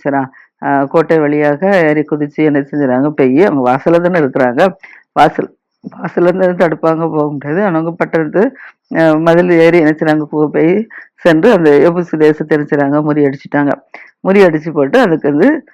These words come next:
அந்த எபூசுக்கு தாவீது என்ன செய்றான்? சி-, சீயோன் கோட்டைன்னு சொல்லி பேர் வச்சுட்டான்.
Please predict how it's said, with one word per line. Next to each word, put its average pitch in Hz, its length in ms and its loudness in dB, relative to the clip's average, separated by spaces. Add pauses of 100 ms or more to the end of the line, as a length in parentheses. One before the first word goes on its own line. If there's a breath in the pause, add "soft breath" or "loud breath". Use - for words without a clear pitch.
(160 soft breath)
அந்த 156 440 4
எபூசுக்கு 170 400 -2
தாவீது 151 380 2
என்ன 165 120 0
செய்றான்? 151 400 -2
சி-, 151 160 0 (500)
சீயோன் 202 640 0
கோட்டைன்னு 151 340 2
சொல்லி 156 320 4
பேர் 156 220 2
வச்சுட்டான். 139 400 0